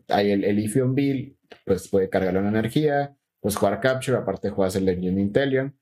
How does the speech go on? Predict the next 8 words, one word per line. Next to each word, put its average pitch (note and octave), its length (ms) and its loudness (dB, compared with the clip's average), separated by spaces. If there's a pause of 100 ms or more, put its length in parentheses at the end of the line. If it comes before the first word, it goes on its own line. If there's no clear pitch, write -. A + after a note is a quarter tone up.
(260)
O C3 80 0
sea, C#3 140 2
es D3+ 120 -2
un F#3 180 0
deck, D#3+ 340 0 (100)
eh, A#2 400 2
muy C#3+ 180 -2
consistente. D3+ 960 -2